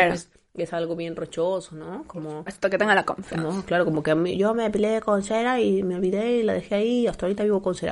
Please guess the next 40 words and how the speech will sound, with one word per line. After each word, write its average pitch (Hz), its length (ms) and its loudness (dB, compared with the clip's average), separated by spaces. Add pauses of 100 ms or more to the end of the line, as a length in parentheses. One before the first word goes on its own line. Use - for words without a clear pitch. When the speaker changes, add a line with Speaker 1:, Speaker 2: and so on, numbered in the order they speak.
(140)
Speaker 2:
No, - 180 2
o - 20 0
sea, 587 220 6
<laughs> - 1080 6
o 247 140 2
sea, 196 320 2
tiene 202 180 -2
que 208 360 0
decir 185 280 -4
si 190 120 -8
creen 180 240 -4
que 170 180 -6
digamos 165 320 -4
su 170 80 -6
nombre. - 260 -12 (540)
Speaker 1:
Es 262 100 2
verdad, 202 360 6
y 220 60 0
ahora 262 380 6
vamos 247 300 2
a 202 60 2
hacer 220 300 0 (120)
esa 208 280 -2 (120)
sección. - 500 -2 (200)
Speaker 2:
¿Qué 262 120 2
es 277 60 -2
lo, 254 100 -2 (300)
qué 320 80 -4
es - 40 2
lo 302 60 4
Speaker 1:
Papaya 269 180 2
Cuéntame. - 220 -4
Speaker 2:
Papaya 285 280 4
Cuéntame, 214 280 2
¿qué 294 60 -2
es 269 40 2
lo 262 60 0
que 240 100 0
nos 190 100 -4
decían? 165 380 -10